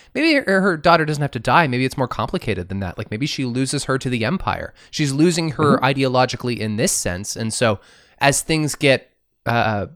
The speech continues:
Speaker 1: better, they have to get worse. And I, I think that's actually more likely, and that's probably what this storyline portends.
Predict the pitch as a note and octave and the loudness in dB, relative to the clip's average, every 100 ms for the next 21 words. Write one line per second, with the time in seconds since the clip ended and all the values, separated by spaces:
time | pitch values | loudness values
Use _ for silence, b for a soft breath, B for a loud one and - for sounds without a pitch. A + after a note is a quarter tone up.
0 | _ _ _ _ - D3+ D#3 A#2 A#2 A2+ | _ _ _ _ 2 4 4 2 0 -2
1 | - A2 F#2+ A#2+ F#3+ F#2+ - G2+ G#2 G2+ | -4 -6 -4 0 0 0 -6 -8 -6 -6
2 | B2 F3+ G3 D3 C3+ C3 A2+ G#2 G2 A#2 | -6 -4 -2 -2 -2 -2 -2 -4 0 2
3 | E3 A#2 G2+ G#2 G2+ - A#2 B2 A2+ A2+ | 2 2 -6 -6 -8 -4 -2 -2 -2 -6
4 | G#2 G#2+ - G2+ B2+ A#2+ - A#2+ A2 G#2 | -4 -4 -6 -8 -4 -2 -2 -2 -2 -2
5 | G2 F#2+ G2 - A2+ - - - | -6 -6 -8 -6 -8 -8 -12 -14